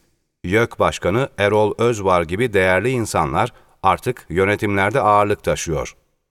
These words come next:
Hayata atılmanın aşamasında olan gençlerin üzerindeki baskı ve stresi azaltacak, hayata adapte olmalarını kolaylaştıracak olan karar sayesinde üniversiteler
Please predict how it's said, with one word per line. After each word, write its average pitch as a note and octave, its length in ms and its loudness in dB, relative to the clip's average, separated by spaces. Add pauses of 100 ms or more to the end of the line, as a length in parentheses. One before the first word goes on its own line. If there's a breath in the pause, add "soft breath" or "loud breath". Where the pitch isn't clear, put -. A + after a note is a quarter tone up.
(260)
Hayata A2+ 540 2
atılmanın B2 520 0
aşamasında A2+ 680 0
olan G2 400 2
gençlerin G#2 500 -2
üzerindeki G#2 680 -2
baskı F2+ 380 0
ve B2+ 120 2
stresi G2+ 440 0
azaltacak, F2 720 0 (420 soft breath)
hayata A2 500 2
adapte G#2 380 2
olmalarını G#2+ 560 2
kolaylaştıracak G2+ 920 0
olan G2+ 300 0
karar G2 340 2
sayesinde D#2+ 760 0 (300 soft breath)
üniversiteler A2 960 0